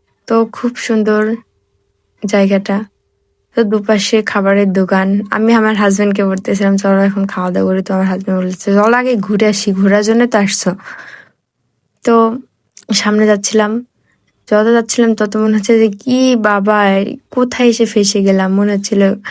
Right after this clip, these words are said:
যে ফেঁসে গেলাম, মাইনকা চিপে ফেঁসে গেলাম। তো বিলের দিকে তাকাচ্ছিলাম, ভালো লাগতেছিল পানি, মানে, এত পরিমাণ হাওয়া দিচ্ছিল, মানে, পানিগুলো মনে হচ্ছিল উপরে উঠতেছিল আবার নামতেছিল।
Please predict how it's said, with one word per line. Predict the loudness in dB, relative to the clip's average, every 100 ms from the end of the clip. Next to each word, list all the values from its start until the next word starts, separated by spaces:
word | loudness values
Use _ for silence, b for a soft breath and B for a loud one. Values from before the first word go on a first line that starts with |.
| B B B
যে | -2 0
ফেঁসে | 2 2 2 2 4
গেলাম, | 4 2 0 0
মাইনকা | -2 -2 -2
চিপে | -2 -2 -2
ফেঁসে | -2 -2 0 2
গেলাম। | 0 0 -2 -4 -8 B B B B B _ _ _ _ -10
তো | -8
বিলের | -4 0 0 2
দিকে | 2 2
তাকাচ্ছিলাম, | 0 -2 -4 -2 -2
ভালো | 0 0
লাগতেছিল | 0 -2 -4 -4 -2 -2
পানি, | 0 0 0 -2 -6 _ _ _ _ _ _ _ _ _ _ _ -4
মানে, | -2
এত | 0 -2 -2 -2 -6 -4
পরিমাণ | 2 2 2
হাওয়া | 2 0
দিচ্ছিল, | -2 -6 -2 0 0 0 -4 -10 _ _ -6
মানে, | 0 2 2 0 -6 -12 _ _ _ -4
পানিগুলো | 0 0 2 2 4 6 4
মনে | 2 2
হচ্ছিল | 0 -2 -4
উপরে | -4 -4 -2 -2 -2
উঠতেছিল | -6 -8 -10 -10 -4 -2
আবার | -2 -4 -2
নামতেছিল। | 0 -2 -2 -4 -2 -2 -2